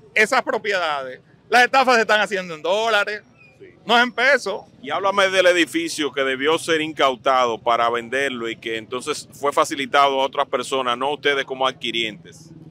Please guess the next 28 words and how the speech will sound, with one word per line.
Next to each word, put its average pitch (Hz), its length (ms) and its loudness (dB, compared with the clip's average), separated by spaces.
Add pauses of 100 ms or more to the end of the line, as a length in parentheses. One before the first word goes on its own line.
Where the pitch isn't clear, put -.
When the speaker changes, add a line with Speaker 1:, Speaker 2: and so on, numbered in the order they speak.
(260)
Speaker 1:
Es 214 160 6
ridículo 208 560 2
lo 202 100 2
que 190 60 2
está 196 140 2
pasando 190 320 -2
con 180 100 -4
ese 180 100 -6
edificio 208 380 -4
porque 180 180 -4
todavía 160 360 2
es 190 60 2
la 180 140 4
hora 180 200 2
que 165 80 -4
ese, 170 320 -6
ese, 175 500 0
ese, 170 640 -2 (540)
ese 180 220 0
inmueble 185 340 0
no 185 80 -4
ha 180 40 -6
sido 175 200 -4
secuestrado 190 760 0
por 214 140 -2
la 185 100 2
Procuraduría. 175 760 -2 (1120)
Yo 277 480 4